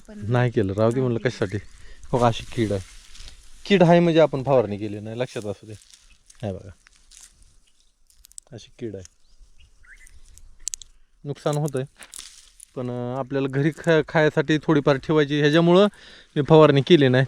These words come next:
Speaker 2: तसं बघायला गेलं तर दोन तीन ओळी ठेवली असते तरी जमलं असतं बरं का, पण ती मग करताना मिसळतं, त्याच्यापेक्षा म्हणलं जाऊ द्या. दहा टक्के आहे कीड, जास्त नाही.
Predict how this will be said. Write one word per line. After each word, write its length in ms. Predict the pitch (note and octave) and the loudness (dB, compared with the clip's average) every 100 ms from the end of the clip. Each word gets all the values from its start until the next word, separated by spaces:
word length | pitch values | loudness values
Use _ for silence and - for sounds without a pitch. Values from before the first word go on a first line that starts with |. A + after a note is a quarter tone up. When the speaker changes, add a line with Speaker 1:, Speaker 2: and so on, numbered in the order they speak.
| - | 0
Speaker 2:
तसं 160 | - | 2
बघायला 240 | D3 D3+ D#3 | 4 6 6
गेलं 200 | D#3+ D3+ | 4 4
तर 80 | D#3 | 6
दोन 200 | F3 E3 | 6 6
तीन 180 | E3+ | 6
ओळी 180 | D#3+ E3 | 6 6
ठेवली 280 | D#3 F#3 D#3+ | 8 6 8
असते 180 | D3+ E3 D3+ | 4 4 2
तरी 120 | D#3 | 6
जमलं 280 | E3+ D3+ C#3+ | 6 8 6
असतं 200 | - C#3+ | 4 0
बरं 120 | C#3 | 2
का, 160 | - D#3+ - - - - _ _ - | 0 -6 -12 -20 -20 -20 _ _ -14
पण 100 | B2 | -10
ती 140 | C#3 | -10
मग 300 | C#3+ C#3+ C#3 B2+ | -10 -10 -10 -8
करताना 380 | E3 D3 C3 C3 | -10 -8 -8 -6
मिसळतं, 460 | C#3 - A#2 F#2+ F#2+ - - - | -8 -4 -4 -4 -12 -16 -20 -10
त्याच्यापेक्षा 420 | B2 B2 B2 - | -6 -6 -8 -8
म्हणलं 260 | C3 B2 B2 - - - - - - - A2 | -8 -6 -8 -12 -20 -20 -20 -20 -20 -10 0
जाऊ 160 | G#2+ | 2
द्या. 120 | E2+ F2+ - - A#2+ | 0 -6 -12 -10 -2
दहा 120 | B2+ | 0
टक्के 300 | B2 C3+ C3+ | 0 -2 0
आहे 140 | C3 | 0
कीड, 200 | B2+ C3+ | 0 -2
जास्त 320 | B2+ C#3 - A#2+ | 0 0 0 -6
नाही. 180 | A2+ | -4